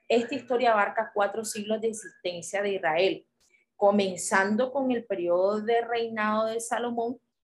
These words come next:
y terminando con la cautividad de Babilonia. Nos cuenta también la lamentable historia del pueblo, de un pueblo que se dividió en dos reinados,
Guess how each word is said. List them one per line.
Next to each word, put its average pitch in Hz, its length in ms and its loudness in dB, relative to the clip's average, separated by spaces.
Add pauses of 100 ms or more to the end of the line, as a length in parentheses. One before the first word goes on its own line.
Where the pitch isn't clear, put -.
y 233 220 -4
terminando 190 920 -2
con 233 220 0 (140)
la 214 200 2
cautividad 185 680 -2
de 185 120 0
Babilonia. 185 760 0 (440)
Nos 214 180 2
cuenta 208 320 2
también 208 340 0
la 214 80 2
lamentable 190 680 -2
historia 214 480 0
del 220 120 -8
pueblo, 185 360 -2
de 196 260 -4
un 190 180 -6
pueblo 196 440 -4
que 240 100 -10
se - 160 -8
dividió 180 320 -6
en 180 160 -12
dos 202 180 -2
reinados, 214 720 0